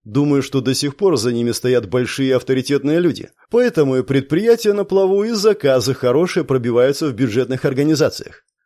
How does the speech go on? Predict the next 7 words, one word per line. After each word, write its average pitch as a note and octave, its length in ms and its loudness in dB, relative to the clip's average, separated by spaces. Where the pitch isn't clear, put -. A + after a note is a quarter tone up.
Владимир G#3+ 640 2
Маркин, D#3+ 480 2
один C#3+ 300 2
из C3+ 100 2
учредителей C#3 600 -2
их B2+ 100 -2
конторы, C#3 580 2